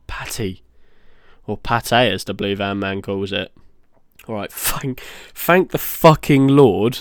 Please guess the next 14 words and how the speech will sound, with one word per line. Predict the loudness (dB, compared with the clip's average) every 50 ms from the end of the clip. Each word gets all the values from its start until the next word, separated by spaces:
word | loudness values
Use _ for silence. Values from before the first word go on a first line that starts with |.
| -4 2
That | 4 4 4 4
is | 2 0 -2 -2 -2 0
over. | 0 2 2 0 -2 -4 -8 -14 -16 -16 -16 -20 -20 -20 -20 _ _ _ _ -16 -10
<laughs> |
I | -6 -4 -2 2 2 2 0 0 -4 -10 -14 -12 -6 -4 -2 -2
started | -2 0 2 2 4 4 2 0
to | 0 0
lose | 0 0 0 -2
my | -2 0 0 2
head | 2 0 -2
with | -4 -6 -6 -8
it. | -10 -14 _ _ _
There | 4 6 8 8 8 8
were | 8 6 6 8 8 8 8 6 4 2